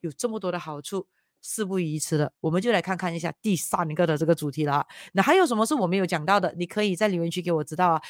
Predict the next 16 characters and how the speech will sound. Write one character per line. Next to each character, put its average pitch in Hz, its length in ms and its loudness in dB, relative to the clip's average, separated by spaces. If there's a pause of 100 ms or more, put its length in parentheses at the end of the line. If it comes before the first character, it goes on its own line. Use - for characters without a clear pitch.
(140)
善 254 300 2
用 226 160 0
这 202 100 -2
个 202 60 2
碎 277 200 -2
片 208 160 -2
时 165 220 -6
间 160 160 -2
的 160 80 -4
这 170 100 0
个 170 80 0
好 156 200 -6
处 175 160 -6
啊， 156 160 0 (1400)
就 320 160 0
是 262 320 2